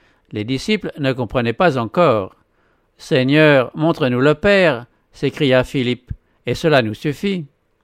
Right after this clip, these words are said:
Étonné de les voir si lents à comprendre, le Christ ajouta avec une expression de surprise douloureuse, « Il y a si longtemps que je suis avec vous, et tu ne m'as pas connu, Philippe ? Est-ce possible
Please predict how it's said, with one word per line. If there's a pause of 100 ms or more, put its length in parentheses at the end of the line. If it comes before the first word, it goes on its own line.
(680)
Étonné
de
les
voir
si
lents
à
comprendre, (500)
le
Christ
ajouta
avec
une
expression
de
surprise
douloureuse, « (680)
Il
y
a
si
longtemps
que
je
suis
avec
vous, (420)
et
tu
ne
m'as
pas
connu,
Philippe ? (1200)
Est-ce
possible